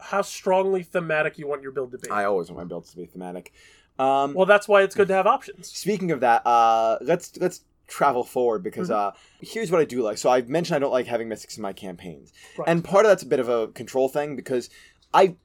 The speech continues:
Speaker 2: always wanna give agency to my players, of course,
Speaker 1: Mm-hmm.
Speaker 2: but I also want to be able to know what they're capable of. And I feel like with mystic players, they know their characters better than I do.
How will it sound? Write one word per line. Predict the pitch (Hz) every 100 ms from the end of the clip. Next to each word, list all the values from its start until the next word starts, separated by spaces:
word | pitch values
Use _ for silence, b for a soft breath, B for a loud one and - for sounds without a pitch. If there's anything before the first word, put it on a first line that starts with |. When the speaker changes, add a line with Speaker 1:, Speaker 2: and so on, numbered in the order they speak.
| _ -
Speaker 2:
always | 196 214
wanna | 175
give | 143
agency | 139 123 123 123
to |
my | 107
players, | 92 120 135 160
of | 156
course, | 190 214 - -
Speaker 1:
Mm-hmm. | 170 208
Speaker 2:
but | 170
I | 160
also | 185 175 185
want | 170 147
to | 139
be | 139
able | 131 120
to | 123
know | 117 117
what | 110 95
they're | 98
capable | 107 92 87 90
of. | 87
And | 101
I | 101
feel | - 147
like | 147 147
with | 123
mystic | 117 - -
players, | 113 107 107
they | 104 107 127
know | 135
their | 139
characters | 123 107 117 92
better | 95
than | 95
I | 147 107
do. | 73